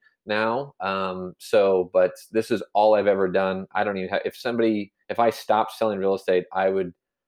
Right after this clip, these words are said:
have to make a resume and there'd be nothing on my resume except for Kansas State University and realtor, and then self, self-employed pretty much. So I am, I'm in this for the long haul, no pun intended, but, like, this is what I, this is what I'm gonna do. This is what I'm gonna do forever.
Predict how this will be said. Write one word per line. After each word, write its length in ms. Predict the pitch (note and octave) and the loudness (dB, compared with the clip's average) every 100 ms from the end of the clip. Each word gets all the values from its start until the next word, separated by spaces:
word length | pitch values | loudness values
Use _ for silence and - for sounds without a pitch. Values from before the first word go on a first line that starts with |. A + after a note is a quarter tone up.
| - | -8
have 120 | G#2 | -6
to 60 | G#2+ | -4
make 160 | F#2+ | -2
a 60 | F#2+ | 2
resume 500 | G#2 A2 G2 F#2 F#2+ | 4 2 0 -6 -4
and 80 | F#2+ | -4
there'd 140 | F#2 | -4
be 120 | F2 | -6
nothing 300 | F#2 G2 G2 | -6 -8 -6
on 100 | F#2+ | -8
my 80 | F#2 | -4
resume 400 | F#2 G2 F#2+ F#2+ | -2 -2 -2 -2
except 280 | F2+ - G2+ | -2 -2 -6
for 100 | F#2 | -6
Kansas 240 | - G2 | -6 -4
State 140 | G2 F2+ | -2 -2
University 680 | F#2 F2+ G2 - F#2 F#2+ F#2+ | -2 -2 -2 -2 -2 -2 -2
and 480 | F#2 F#2 F#2 F2+ F#2 | -6 -6 -6 -8 -10
realtor, 420 | F2+ F2 - - - _ _ _ | -2 -2 -2 -12 -16 _ _ _
and 160 | - F#2+ | -4 0
then 240 | F#2 F2+ - | 0 0 -6
self, 340 | - G2+ F2 F2+ - - | 0 2 2 -2 -10 -2
self-employed 540 | G2+ E2+ F2 G2+ F2+ | 0 0 0 0 0
pretty 180 | - - | -2 -12
much. 260 | - - - | -14 -12 -4
So 220 | - - _ _ - | -2 -4 _ _ -2
I 180 | G#2+ A#2+ | 2 4
am, 320 | A#2+ G#2+ - | 2 0 -2
I'm 180 | B2 D3+ | -2 2
in 120 | D#3+ | 2
this 140 | D#3 D3+ | 2 2
for 100 | A#2+ | 4
the 80 | |
long 280 | A2 A#2 C#3+ | 4 4 2
haul, 300 | D3+ D#3+ F3+ A#2+ | 2 2 2 0
no 140 | A2 | 0
pun 180 | A2+ B2 | 0 -4
intended, 460 | G#2 - C#3 E3 B2 | -6 -6 -6 -4 -2
but, 160 | G#2+ - _ - | -2 -4 _ -2
like, 220 | G#2+ G2 | 0 2
this 200 | C3+ C3 | 2 4
is 300 | A#2+ G#2+ - | 4 4 -2
what 300 | - G2 A2+ | -6 2 4
I, 300 | A2 A2 G#2+ G#2 - | 4 2 0 -4 -8
this 140 | G2+ | -6
is 80 | A2 | -2
what 160 | G#2+ | -2
I'm 80 | G2+ | 0
gonna 120 | F#2+ F2+ | -4 -8
do. 180 | E2+ - _ | -10 -12 _
This 80 | G#2 | -4
is 40 | A2+ | -2
what 80 | |
I'm 40 | G2+ | -2
gonna 180 | A#2 F#2+ | -2 -2
do 160 | G2+ | -2
forever. 440 | F#2 F#2+ F2 F2 | -2 -2 -2 -6